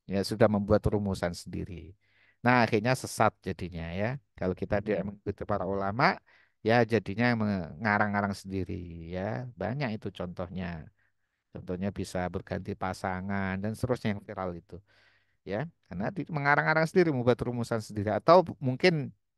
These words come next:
karena motif lain juga tidak tahu, wallahu a'lam. Kemudian yang ke-, berikutnya, yang ketujuh adalah wassalatu wassalamu ala nabi sallallahu alaihi wasallam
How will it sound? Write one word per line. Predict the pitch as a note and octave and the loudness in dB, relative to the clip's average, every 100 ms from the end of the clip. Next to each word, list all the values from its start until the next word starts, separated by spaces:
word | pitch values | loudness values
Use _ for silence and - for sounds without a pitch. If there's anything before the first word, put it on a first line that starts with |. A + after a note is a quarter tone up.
| _ _ _ _ _ _ _ | _ _ _ _ _ _ _
karena | A#2 A2 B2+ | 0 2 2
motif | B2 G#2 A#2+ | 2 2 0
lain | G#2+ G#2+ G#2+ | 2 2 2
juga | A2 - | 0 -2
tidak | G2+ - | -4 -8
tahu, | - F#2 F#2+ | -4 0 0
wallahu | F2+ F2+ F2 D#2 | 0 0 -2 -4
a'lam. | C#2+ - - _ _ - - _ _ _ - _ _ _ _ _ _ _ _ _ _ _ _ _ _ _ _ _ _ _ _ E3+ | -10 -16 -20 _ _ -20 -20 _ _ _ -20 _ _ _ _ _ _ _ _ _ _ _ _ _ _ _ _ _ _ _ _ 4
Kemudian | F3 F#3 F#3+ A#3 C#4 C4 - | 6 8 10 10 8 0 4
yang | F3 G3+ | 6 8
ke-, | F#3+ G#3 G3+ F#3+ F#3+ F3+ | 6 8 10 12 10 8
berikutnya, | F3+ A3 A#3+ F3+ D#3 | 6 6 4 4 4
yang | D#3 | 4
ketujuh | E3+ E3 C3+ D3+ | 0 0 2 4
adalah | D3 C#3 C#3 C#3+ | 6 8 8 6
wassalatu | - - D#3 F#3 A3 G3+ | 4 4 6 6 6 4
wassalamu | G3 F3+ - F3+ F3 F3 E3 | 4 2 4 6 6 4 0
ala | D3+ D3+ D3 | 0 0 -2
nabi | C#3+ C#3+ C3 C#3 B2+ | -2 -2 0 0 0
sallallahu | A#2 B2+ A#2 A#2 A#2+ A#2 A#2 | 2 4 4 4 4 4 2
alaihi | G#2+ G#2+ G#2+ G2+ | 0 0 0 0
wasallam | F#2+ F2+ G2+ G2 G2+ B2 | -2 -2 0 2 4 4